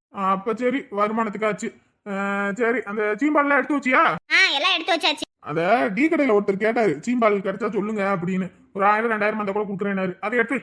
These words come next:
Speaker 1: நான் கொண்டு போய் கொடுத்துட்டு வரேன்.
Speaker 2: ஆமா, நான் கொடுக்கறதுக்கு தான் எடுத்து வச்சிருக்கேன் பாருங்க. நான் எங்க அப்பா வீட்டுக்கு கொண்டு போறேன்.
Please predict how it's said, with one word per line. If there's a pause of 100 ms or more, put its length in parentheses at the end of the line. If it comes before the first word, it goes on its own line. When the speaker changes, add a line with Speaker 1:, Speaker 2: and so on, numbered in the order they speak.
Speaker 1:
நான்
கொண்டு
போய்
கொடுத்துட்டு
வரேன். (260)
Speaker 2:
ஆமா, (120)
நான்
கொடுக்கறதுக்கு
தான்
எடுத்து
வச்சிருக்கேன்
பாருங்க. (360)
நான்
எங்க
அப்பா
வீட்டுக்கு
கொண்டு
போறேன்.